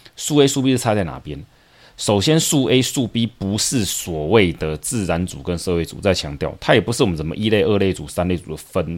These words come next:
的差异。简单说，它就只是把高一的东西往上调难了。但是数 A、数 B 呢，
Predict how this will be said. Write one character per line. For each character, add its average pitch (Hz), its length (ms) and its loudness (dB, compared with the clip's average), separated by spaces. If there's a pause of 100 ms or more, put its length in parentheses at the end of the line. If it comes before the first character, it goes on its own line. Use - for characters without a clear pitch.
的 80 200 -12
差 78 420 -6
异。 - 100 -14 (360)
简 104 200 2
单 160 160 6
说， 156 160 2
它 156 120 4
就 147 100 2
只 98 140 -4
是 123 120 -2
把 78 280 -2
高 110 260 4
一 113 80 0
的 101 80 4
东 95 140 -2
西 92 100 -4
往 76 160 -6
上 95 200 -4
调 85 320 -2
难 82 320 -2
了。 82 140 -4 (300)
但 151 100 2
是 151 120 4
数 - 220 0
A、 135 100 8
数 131 200 0
B 117 200 -2
呢， 95 280 0